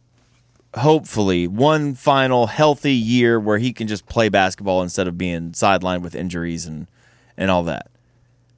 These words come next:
And I don't know.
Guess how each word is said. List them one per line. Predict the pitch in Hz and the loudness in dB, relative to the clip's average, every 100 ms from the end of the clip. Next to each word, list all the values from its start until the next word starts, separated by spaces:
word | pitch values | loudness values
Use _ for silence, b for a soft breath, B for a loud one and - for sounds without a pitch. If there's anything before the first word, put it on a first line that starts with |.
| _ _ _ _ _ _ | _ _ _ _ _ _
And | - 107 101 98 95 85 - _ _ _ _ _ _ _ _ _ _ _ _ _ _ _ _ _ | -2 2 2 2 0 -4 -12 _ _ _ _ _ _ _ _ _ _ _ _ _ _ _ _ _
I | - | -14
don't | 127 101 | -12 -10
know. | 85 98 117 117 | -6 -2 0 -2